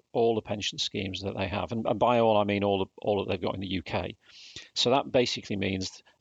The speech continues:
uh, information such as who, who their pensions are with, but also information such as, um, how much they've got and, and where they go for more information. So it won't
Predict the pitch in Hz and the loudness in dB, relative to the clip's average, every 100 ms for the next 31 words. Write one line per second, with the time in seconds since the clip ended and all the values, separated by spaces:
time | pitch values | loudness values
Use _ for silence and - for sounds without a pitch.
0 | - 110 98 98 98 - 104 117 98 - | -6 -4 -2 -2 -4 -6 -6 -4 -4 -4
1 | - - - 123 - 120 - 120 101 - | -4 -4 -4 -4 -6 -8 -4 -2 -2 -2
2 | 107 - 113 98 110 123 120 - - - | -4 -4 -4 0 2 2 2 -4 -16 -12
3 | - 110 - - 104 95 101 101 - - | -4 0 0 0 -4 -6 -4 -2 -2 -4
4 | - - - - - - - 104 104 101 | -6 -4 -4 -2 -2 -4 -8 -8 -6 -6
5 | 95 120 - - 101 - 107 98 - - | -2 -2 0 -2 -2 2 2 2 -6 -8
6 | _ - 101 - 101 101 95 95 - 98 | _ -6 -4 -2 0 0 0 -2 -4 -4
7 | 98 95 - 92 - 104 95 - - _ | -2 -2 -4 -10 -2 0 0 -6 -12 _
8 | _ _ - - 110 - - - - _ | _ _ -6 0 0 -2 -12 -18 -20 _
9 | - 135 120 151 160 - _ - | 2 2 4 2 2 -4 _ -4